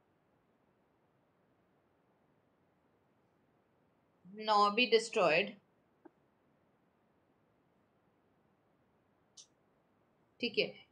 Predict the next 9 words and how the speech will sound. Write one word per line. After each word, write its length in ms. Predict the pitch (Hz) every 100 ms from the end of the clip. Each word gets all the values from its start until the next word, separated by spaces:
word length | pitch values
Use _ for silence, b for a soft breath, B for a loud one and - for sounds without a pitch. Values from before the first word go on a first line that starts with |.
| -
it 280 | 254 - -
can 340 | 262 262 294 -
only 500 | 226 240 233 240 277 247
be 200 | 269 269
transformed, 840 | 254 214 196 196 - 196 185 226 - _
it 280 | 202 220 - -
can 420 | 214 196 180 220 - _ _ _ _ _ _ _ _ _ _ _ -
only 720 | 220 202 202 208 240 269 - _ _ _ _ _ _ 196 202
be 380 | 233 220 175